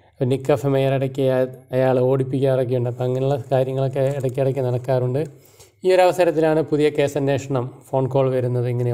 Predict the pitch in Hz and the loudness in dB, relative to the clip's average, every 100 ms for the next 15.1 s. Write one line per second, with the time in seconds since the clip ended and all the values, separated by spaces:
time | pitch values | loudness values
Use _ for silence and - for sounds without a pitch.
0 | 120 123 123 123 120 120 117 117 117 113 | -2 0 0 0 -2 -4 -6 -6 -8 -4
1 | 120 117 113 - - - - 135 131 131 | -2 -2 -4 -16 -20 -10 -2 0 0 -2
2 | 110 127 127 117 123 120 117 123 131 120 | -2 -2 0 -2 -2 -4 -4 -4 -4 -2
3 | 120 120 123 - 131 123 - - 120 123 | -2 -4 -6 -6 -2 -2 -4 -4 -2 -2
4 | 117 117 117 117 113 113 110 113 113 113 | -2 -4 -6 -6 -4 -4 -4 -4 -4 -2
5 | 117 117 113 110 113 113 110 107 113 107 | -2 -2 -4 -4 -4 -2 -2 -2 -2 -2
6 | 101 98 95 - _ - - - - 151 | -4 -6 -12 -18 _ -20 -20 -18 -2 2
7 | 175 165 165 151 147 143 143 135 139 135 | 2 2 2 2 0 2 2 2 -2 -2
8 | 139 139 139 - 139 131 123 127 127 127 | 0 0 -2 0 0 2 0 0 -2 -2
9 | 127 123 117 110 - 120 120 - 117 110 | 0 0 -2 -4 0 0 0 0 -2 -2
10 | 107 101 - - 123 135 131 127 147 139 | -4 -8 -14 -8 -2 -2 0 0 0 -2
11 | - 117 110 113 101 - 127 139 147 151 | -2 -2 -2 -8 -8 -6 -6 -6 -4 -4
12 | - 131 127 131 127 127 127 123 123 120 | -2 -4 -2 -2 -2 -2 -4 -4 -6 -6
13 | 120 117 113 - - - - - - - | -8 -8 -10 -18 -20 -20 -20 -20 -20 -20
14 | _ _ - 143 156 151 151 151 147 135 | _ _ 0 4 4 4 2 2 2 2
15 | 113 | 0